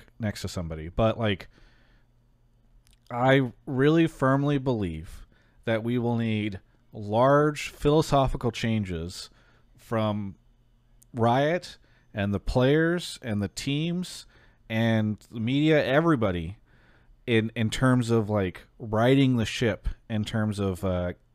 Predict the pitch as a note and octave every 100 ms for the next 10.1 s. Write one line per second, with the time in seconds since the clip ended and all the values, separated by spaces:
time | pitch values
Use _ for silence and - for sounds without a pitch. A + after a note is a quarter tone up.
0 | - A2+ G2 - A#2 - A2 - G#2+ G#2
1 | A2 G2+ - A2 G#2+ G2+ G2+ - G#2 G#2
2 | G2+ G2 G2 - G2+ - F#2+ F2 G2 F#2+
3 | G2+ F#2+ F2+ - F#2 F2+ - G#2+ C3+ D#3
4 | - - - - - A#2+ G#2+ A2 A2 A2
5 | G#2+ A2 A#2+ A#2+ A2+ G#2 F2+ G2+ F2+ -
6 | - - - - - - - - - -
7 | A2 A2+ A2+ G#2+ G2+ G2+ F#2+ F#2+ F2+ -
8 | F#2 D#2 - - - - G2 G#2 G2+ G#2+
9 | A2 A2 C3+ C#3+ - A#2 G#2+ G2+ F#2 F#2
10 | -